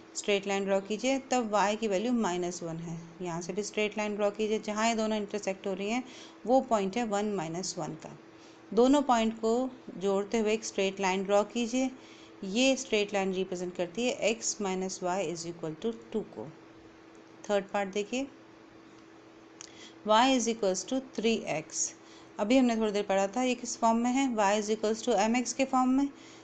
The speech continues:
यहाँ एम की जगह क्या value है, थ्री, तो इसका मतलब क्या हुआ, इस format में है तो ये graph ज़रूर origins को cross करेगा, मतलब एक point ऐसा आएगा जब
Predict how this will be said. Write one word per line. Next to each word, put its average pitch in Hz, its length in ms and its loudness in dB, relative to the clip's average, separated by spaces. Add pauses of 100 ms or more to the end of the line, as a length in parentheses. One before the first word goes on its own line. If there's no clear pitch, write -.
(120)
यहाँ 214 240 0
एम 220 120 2
की 226 120 0
जगह 233 180 4
क्या 226 200 2
value 208 280 4
है, 285 100 6 (140)
थ्री, 208 200 0 (180)
तो 190 100 -2
इसका 208 220 0
मतलब 226 300 2
क्या 269 180 4
हुआ, 226 280 4 (440)
इस 226 160 0
format 233 400 2
में 247 80 2
है 254 200 4
तो 254 100 2
ये 240 240 6
graph 202 440 2
ज़रूर 226 540 0
origins 220 420 4
को 247 140 0
cross 226 320 2
करेगा, 247 400 0
मतलब 226 420 -2
एक 233 280 2
point 233 220 2
ऐसा 214 260 2
आएगा 196 280 2
जब 233 240 0